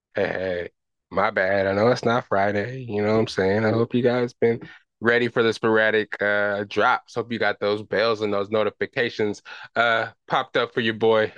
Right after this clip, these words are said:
um, 'cause, you know, it gets a little wild in this life of mine, but I'm here today and I'm happy to be here. Um, we got a bunch of sports,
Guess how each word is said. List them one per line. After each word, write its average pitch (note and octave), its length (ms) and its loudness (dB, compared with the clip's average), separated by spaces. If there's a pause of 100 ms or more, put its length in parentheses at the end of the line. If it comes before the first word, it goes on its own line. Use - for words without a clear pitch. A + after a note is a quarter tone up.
um, A2 220 -2
'cause, A#2 300 -8
you D3 80 -2
know, C#3 160 -6 (340)
it F#3+ 80 2
gets G#3+ 160 2
a G#3+ 60 6
little G#3 240 8
wild F#3+ 420 4
in C#3 80 2
this C3 220 0
life B2+ 280 2
of A#2+ 60 -6
mine, A#2+ 400 2
but B2 80 2
I'm B2 180 0
here B2+ 180 2
today A#2 260 2
and A2+ 60 2
I'm A#2 140 0
happy A2+ 180 -2
to G#2+ 100 -6
be A2+ 180 -6
here. A2 300 2
Um, G#2+ 100 -2
we A2 60 -4
got G#2 120 2
a G#2 60 -2
bunch G#2 220 -4
of F#2+ 80 -10
sports, - 520 -2